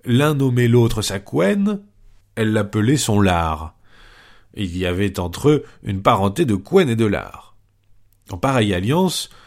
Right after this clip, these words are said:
l'un appelait une femme mon omelette, elle le nommait mon œuf.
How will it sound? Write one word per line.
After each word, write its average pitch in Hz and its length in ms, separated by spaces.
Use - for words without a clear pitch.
l'un 151 240
appelait 135 420
une 107 120
femme 127 400
mon 143 300
omelette, 127 800
elle 110 160
le 113 100
nommait 110 500
mon 107 360
œuf. 92 540